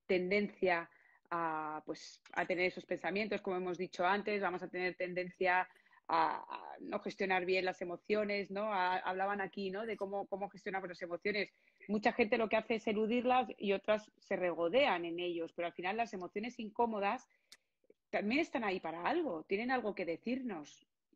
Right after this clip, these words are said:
Yo a veces digo, bueno, pues, escúchala. Si tú estás enfadado con algo, ¿qué, qué hay detrás? Detrás hay un valor en ti, ¿no? Que has, se has sentido violento o algo y por eso tienes ese enfado. O sea,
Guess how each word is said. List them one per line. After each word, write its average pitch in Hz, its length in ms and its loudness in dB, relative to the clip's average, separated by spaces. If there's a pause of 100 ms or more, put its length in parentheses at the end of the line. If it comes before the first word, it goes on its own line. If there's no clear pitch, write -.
(220)
Yo 196 140 2
a 196 40 6
veces 214 240 2
digo, 208 180 6
bueno, 208 200 0
pues, 202 220 -2 (520)
escúchala. 226 840 2 (580)
Si - 160 -4
tú 214 100 2
estás 233 600 2
enfadado 220 520 -2
con 214 160 -4
algo, 240 240 -2
¿qué, 240 180 -4
qué 226 100 -2
hay 226 120 0
detrás? 196 400 -2
Detrás 190 280 -4
hay 269 160 -4
un 254 140 -4
valor 190 320 -4
en 180 160 -8
ti, 202 320 -2
¿no? 202 160 -2
Que 233 80 -2
has, 202 80 -4
se 208 320 -2
has 208 60 -2
sentido 202 320 2
violento 190 580 4
o 180 100 6
algo 185 200 4
y 180 80 2
por 180 160 2
eso 196 280 -4
tienes 180 240 -6
ese 175 180 -12
enfado. 180 380 2
O 175 40 -4
sea, 180 200 -2